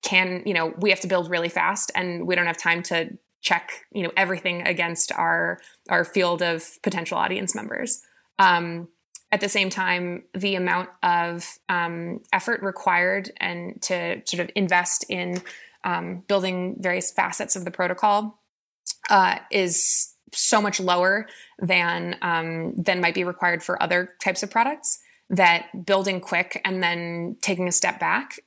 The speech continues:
isn't super inefficient for us. It, it works as a process, um, and we're able to get much better feedback once we've introduced something,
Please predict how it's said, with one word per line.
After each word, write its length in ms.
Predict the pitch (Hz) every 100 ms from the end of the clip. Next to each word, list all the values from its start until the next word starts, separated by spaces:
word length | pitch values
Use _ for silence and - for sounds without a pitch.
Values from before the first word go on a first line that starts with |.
| _
isn't 520 | - 202 190 185 170 165
super 340 | - 175 175
inefficient 580 | 165 160 - - - -
for 140 | -
us. 260 | - 214 -
It, 300 | 190 175 -
it 180 | 202 190
works 240 | 190 180
as 120 | 196 175
a 60 |
process, 600 | 180 175 170 170 165 - - - -
um, 160 | 180
and 100 | 175
we're 100 | 175
able 180 | 185 180
to 60 | 180
get 160 | 175
much 260 | 180 175 -
better 180 | 196 165
feedback 480 | - 175 196 196
once 380 | 190 170 170 -
we've 200 | 180 170
introduced 540 | - 180 170 170 - -
something, 420 | 214 240 294